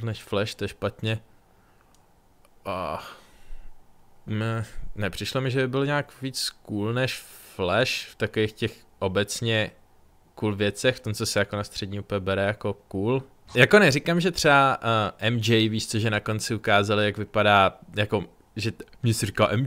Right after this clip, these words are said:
J a nemenuje se Mary Jane a prostě není to zrská a tak dál. Tyhle ty věci úplně, pff, třeba Venom ve trojce Spidermana nebyl úžasný. Venom určitě ne, no. C G I efekty, C G I efekty, já nevím,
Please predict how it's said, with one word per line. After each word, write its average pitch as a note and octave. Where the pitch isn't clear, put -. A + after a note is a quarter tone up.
J C#3+
a G2+
nemenuje G2
se -
Mary G2
Jane G2
a F#2+
prostě F#2+
není G#2
to G2
zrská G2
a -
tak G2
dál. F#2
Tyhle G#2+
ty G#2
věci G2
úplně, F#2
pff, -
třeba A2+
Venom G#2
ve G2+
trojce G2+
Spidermana G2
nebyl G2
úžasný. G2+
Venom C3
určitě A2+
ne, F2+
no. F2
C -
G F#2+
I -
efekty, -
C -
G F#2
I -
efekty, -
já F#2+
nevím, G#2+